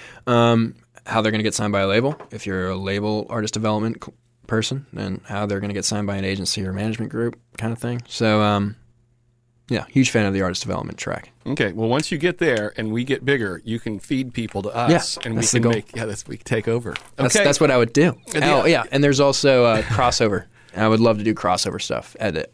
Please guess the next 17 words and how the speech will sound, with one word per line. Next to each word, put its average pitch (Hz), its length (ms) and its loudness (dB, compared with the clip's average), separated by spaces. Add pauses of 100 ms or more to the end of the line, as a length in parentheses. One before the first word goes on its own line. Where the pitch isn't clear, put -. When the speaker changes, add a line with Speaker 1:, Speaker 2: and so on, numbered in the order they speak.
Speaker 1:
uh, 117 260 -6
our 120 100 4
agency 120 360 2
has 107 160 -2
a 113 40 -10
crossover, 107 520 -2 (440)
which 110 200 -4
basically 113 280 4
means 101 260 2
he's 113 160 0
the 104 40 -2
go-to 104 360 2
guy 98 220 2
if 95 140 -4
you 104 80 -4
wanna 92 260 -2
get 92 360 -4